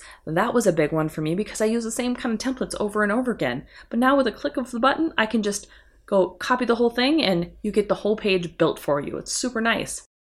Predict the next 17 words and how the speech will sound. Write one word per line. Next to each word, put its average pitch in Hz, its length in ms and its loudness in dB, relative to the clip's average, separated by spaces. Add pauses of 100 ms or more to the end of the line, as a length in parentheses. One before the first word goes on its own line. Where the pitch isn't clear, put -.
(480)
You 226 120 -2
can 190 180 0
use 165 220 2
social 190 280 2
media 175 300 2
management 220 580 2
tools 262 580 -6
to - 120 -4
batch 175 560 -2 (500)
and 302 440 2
schedule 180 680 2
your 190 100 0
social 214 280 -2
media 214 340 2
across - 360 -2
multiple 190 520 2
platforms 180 600 0